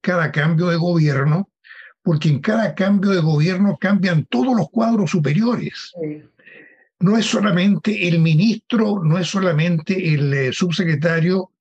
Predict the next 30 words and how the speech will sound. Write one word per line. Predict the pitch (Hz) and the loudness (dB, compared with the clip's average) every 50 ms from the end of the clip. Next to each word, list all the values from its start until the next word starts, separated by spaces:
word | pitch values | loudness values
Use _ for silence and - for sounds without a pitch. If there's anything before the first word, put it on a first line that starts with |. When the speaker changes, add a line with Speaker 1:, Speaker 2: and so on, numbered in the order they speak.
| _ _ | _ _
Speaker 1:
antes | - 151 147 127 160 143 | -2 -2 0 0 0 0
había | 147 147 147 143 | 0 0 0 0
un | 156 175 160 | 0 0 -2
subsecretario, | - 185 165 147 151 156 151 143 170 170 160 165 185 185 185 _ _ - - - - - - - - - - _ | -2 -2 -2 0 0 0 0 0 0 0 0 0 -2 -2 -6 _ _ -20 -20 -20 -20 -18 -20 -20 -20 -20 -20 _
sino | - - 202 208 214 240 226 175 | -6 -2 0 2 2 2 2 2
que | - 202 208 220 - - _ _ _ _ - | 0 0 0 0 -4 -8 _ _ _ _ -4
todo | 247 247 262 269 | 0 0 2 2
un | 220 196 151 | 2 0 0
cuerpo | - 220 233 240 220 214 196 | 0 0 0 0 0 0 0
directivo. | 190 175 160 156 151 - 240 240 214 180 - - | 2 2 2 0 0 0 0 2 2 0 -2 0
Es | - 220 202 | -2 -2 -2
como | - - 233 214 208 160 | 0 0 0 2 2 0
que | - 190 160 | 0 -2 -2
con | 147 151 147 139 135 | 0 0 0 0 0
cada | - 214 220 214 220 202 - | 0 -2 -2 0 -2 -2 -2
cambio | - 190 220 220 196 214 196 | 0 0 2 2 2 2 2
de | 185 170 | 2 2
gobierno, | 156 156 147 143 156 165 185 190 214 220 202 | 2 2 2 2 2 0 2 2 2 0 2
para | 165 175 160 143 131 - - | 0 -2 -2 -2 -4 -4 -6
seguir | - - 139 123 127 185 202 | -4 -2 -2 0 0 0 2
en | 208 208 | 2 2
la | 202 180 | 2 2
ma-, | 147 151 156 - - | 0 -2 -2 -4 -2
metáfora, | 139 135 127 - 170 170 156 - - 190 196 214 202 _ _ - _ _ - | -2 -2 0 0 -2 -2 -2 -2 -2 -2 -2 -2 -4 _ _ -20 _ _ -2
cambiara | 180 160 151 131 147 180 190 196 175 156 | 0 2 2 2 2 2 0 0 -2 -2
todo | 175 185 202 202 | 0 0 2 2
el | 185 156 | 0 0
cuerpo | 156 190 202 202 160 - 196 175 | 0 0 0 0 0 0 -2 -2
de | 156 151 | -2 -2
generales. | - 156 135 139 131 127 123 113 110 101 113 - - - - - _ | -2 -2 0 0 0 0 0 -2 -2 -4 -6 -10 -10 -14 -16 -16 _